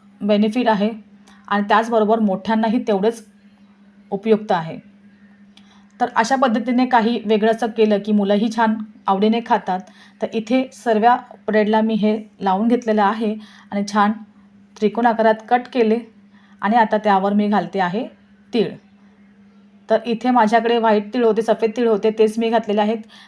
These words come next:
काळे तीळ अस-, असते तर अजूनच छान वाटलं असतं, तर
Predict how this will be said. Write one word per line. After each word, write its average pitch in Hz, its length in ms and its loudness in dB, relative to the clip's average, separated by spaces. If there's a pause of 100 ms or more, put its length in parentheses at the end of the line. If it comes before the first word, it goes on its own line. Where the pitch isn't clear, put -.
(120)
काळे 208 240 2
तीळ 233 180 -2
अस-, 214 380 0
असते 226 400 0
तर 220 120 2
अजूनच 233 420 0
छान 220 140 2
वाटलं 214 300 0
असतं, 214 260 -2 (540)
तर 214 40 2